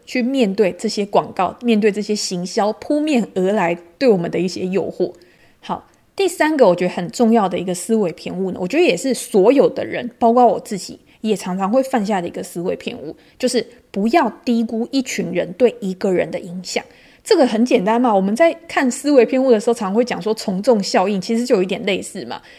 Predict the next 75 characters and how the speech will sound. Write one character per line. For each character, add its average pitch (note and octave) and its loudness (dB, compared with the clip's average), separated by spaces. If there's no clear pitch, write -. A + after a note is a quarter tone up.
今 E4+ 2
天 E4 2
当 D#4+ 2
别 G#3 4
人 G3 4
某 G3+ 0
一 G#3+ -6
大 C4 -2
群 F#3 -6
人 - -8
都 A#3 2
在 C4+ 0
想 - -6
一 F3+ -6
件 G#3 -2
事 G3+ -8
情， - -12
都 A3 -2
在 A#3+ 2
看 A3+ -4
一 F3+ -6
件 F#3 -4
事 F#3 -8
情， F3+ -10
都 F#3+ -4
在 A3 0
做 G#3 0
一 - -4
件 F3+ -6
事 - -12
情， - -12
都 D4 2
认 D4 4
为 F3 6
某 E3+ -4
一 E3+ -8
个 F#3+ -6
观 A3 -2
点 A#3+ -8
是 - -12
对 - 0
的 D3+ -2
的 C#3+ -8
时 - -14
候， F#3 -4
你 A#3 4
自 E4+ 0
然 A#3+ 4
而 G#3+ 0
然 G#3 0
不 C#4 -4
敢 G3+ 0
讲 F#3+ -4
出 A#3 -4
你 G#3+ 2
真 F#3 -4
正 F#3 -2
的， - -10
甚 C#4 0
至 C4+ 0
你 A3 2
会 G#3 -2
被 G#3+ -4
影 E3 -10
响。 - -4
你 A#3 2
原 A#3 6
本 C#4 4
觉 F#3 0
得 F#3 -2
是 C4+ -6
对 B3+ 2
的 F3 -4
事 F#3 -6
情， - -10